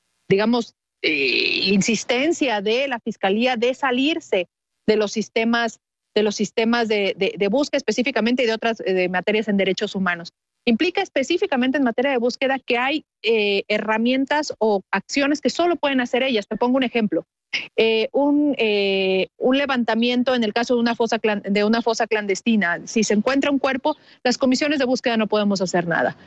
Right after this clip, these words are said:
¿no? Tenemos que hablarle a las fiscalías. Si hay una desaparición en este momento,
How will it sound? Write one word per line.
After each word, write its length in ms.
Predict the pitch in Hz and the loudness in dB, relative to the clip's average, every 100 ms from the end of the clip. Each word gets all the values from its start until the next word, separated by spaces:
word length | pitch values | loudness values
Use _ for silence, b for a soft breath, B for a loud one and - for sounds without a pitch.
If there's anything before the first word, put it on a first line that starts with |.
| B B B | B B B
¿no? 180 | 240 302 | 0 2
Tenemos 360 | 233 233 247 - | 2 2 2 0
que 80 | |
hablarle 340 | 240 233 220 220 | 0 0 0 -2
a 60 | |
las 120 | 190 175 | -4 -4
fiscalías. 520 | 175 - 165 160 170 | -6 -2 0 0 -2
Si 180 | - 269 | -2 0
hay 160 | 302 | 2
una 140 | 320 311 | 0 0
desaparición 640 | 285 247 214 214 202 254 | -2 -2 0 0 0 0
en 100 | 262 | 0
este 220 | 254 - | 0 0
momento, 540 | 247 214 220 233 254 | 0 2 2 2 0